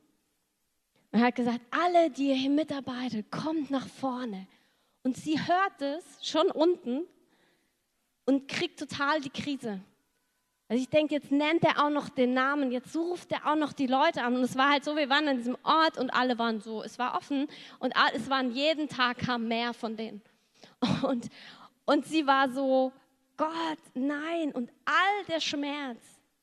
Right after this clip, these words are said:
kam raus. Und ich war halt grad bei ihr und habe ihr gedient und ich habe keine Ahnung, was da passiert war. Also ich habe einfach nur gemerkt,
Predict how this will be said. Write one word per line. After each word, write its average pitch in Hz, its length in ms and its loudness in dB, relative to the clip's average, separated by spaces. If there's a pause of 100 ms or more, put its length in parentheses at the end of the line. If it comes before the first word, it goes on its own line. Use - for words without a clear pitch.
(140)
kam 262 280 0
raus. 240 440 -4 (600)
Und 262 140 2
ich 285 160 -8
war 320 140 4 (100)
halt 349 120 4 (100)
grad 277 240 -4 (100)
bei 349 320 4
ihr 311 140 4
und 294 120 -2
habe 302 180 0
ihr 285 60 -2
gedient 294 380 -2
und 277 60 2
ich 294 80 4
habe 269 140 2
keine 269 260 0
Ahnung, 233 180 0
was 208 120 -2
da 185 80 -8
passiert 220 440 -6
war. 185 240 -6
Also 214 200 0
ich 254 140 -4
habe 277 120 0
einfach 277 220 4
nur 277 100 4
gemerkt, 247 340 4